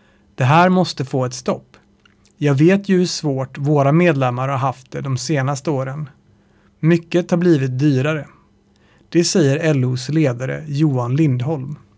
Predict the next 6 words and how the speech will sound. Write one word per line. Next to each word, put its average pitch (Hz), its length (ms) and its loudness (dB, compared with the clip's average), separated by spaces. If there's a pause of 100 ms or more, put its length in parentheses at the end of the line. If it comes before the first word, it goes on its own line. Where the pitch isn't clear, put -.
(1080)
Skillnaden 185 760 4
i 139 200 0
löner 135 460 2
har 135 320 -2
ökat 127 480 -2
snabbt. - 600 -6